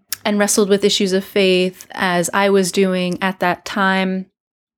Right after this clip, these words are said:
Um, so I knew I could learn so much from that, um, because there were points of commonality, but also points that were so different.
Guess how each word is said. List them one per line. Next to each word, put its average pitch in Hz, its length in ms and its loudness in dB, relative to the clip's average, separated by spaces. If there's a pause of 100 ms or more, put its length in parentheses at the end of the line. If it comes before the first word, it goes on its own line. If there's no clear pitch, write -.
(1120)
Um, 185 580 -4
so - 180 0
I 220 100 2
knew 247 300 4
I 233 80 2
could 233 160 -4
learn 196 240 2
so 196 180 0
much 185 300 -2
from 180 220 -4
that, 170 440 -2
um, 175 360 -4
because 208 480 -2
there 202 140 4
were 185 240 2
points 185 360 -2
of 180 80 -8
commonality, 214 640 0
but 190 140 0
also 196 580 2
points 180 580 -4 (100)
that 185 180 -2
were 175 100 -6
so 220 380 2
different. 180 520 -4